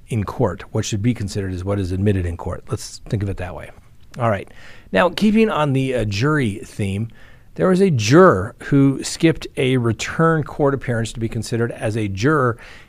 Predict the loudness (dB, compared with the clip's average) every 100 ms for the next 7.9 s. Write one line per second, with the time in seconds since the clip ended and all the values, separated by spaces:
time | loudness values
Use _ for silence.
0 | -10 -2 2 4 2 0 -2 0 0 0
1 | -2 -2 0 0 4 2 2 0 2 2
2 | 0 -6 -14 6 8 8 4 -8 -18 -20
3 | -20 -20 -20 -2 2 2 2 0 4 4
4 | 4 0 -2 2 2 2 6 8 6 2
5 | -2 2 4 4 2 2 2 2 0 0
6 | 0 0 -2 -4 -4 0 2 2 0 -4
7 | -4 -4 -6 -4 -4 -2 -4 -6 -10